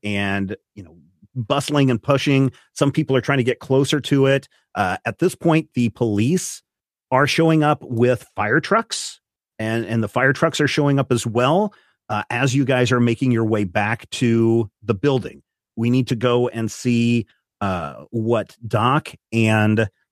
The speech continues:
uh, Bug Eater are doing. You're continuing to clear, uh, your, the rubble away and trying to help wherever you can. Uh, Bug Eater is coughing because this stuff is just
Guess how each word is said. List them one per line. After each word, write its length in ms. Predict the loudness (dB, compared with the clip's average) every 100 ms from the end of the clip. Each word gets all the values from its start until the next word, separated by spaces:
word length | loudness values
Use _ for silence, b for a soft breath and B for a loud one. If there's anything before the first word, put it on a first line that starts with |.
| _
uh, 100 | -4
Bug 280 | -2 0 0
Eater 340 | 0 2 2 0
are 120 | 0
doing. 520 | 0 0 2 2 0 -4 _ _ _
You're 320 | -4 0 0
continuing 580 | 0 -2 0 0 2 0
to 120 | 0
clear, 680 | -4 -4 -2 2 2 0 -4 _ _ _ -12
uh, 240 | -6 -6
your, 640 | -4 -2 2 2 2 0 -2
the 160 | -2 -2
rubble 320 | 0 0 2
away 500 | 2 2 2 2 2
and 100 | 0
trying 220 | -2 -2
to 80 | -2
help 240 | -2 -2
wherever 220 | 0 0 -2
you 80 |
can. 520 | -4 -2 0 2 2 0 _ _ _
Uh, 100 | -10
Bug 220 | -2 0
Eater 240 | 2 2 0
is 100 | -4
coughing 460 | -2 -2 0 0
because 340 | -2 -2 -4 -2
this 140 | -4
stuff 320 | -2 0 0 2
is 200 | -2 -2
just 280 | -4 -4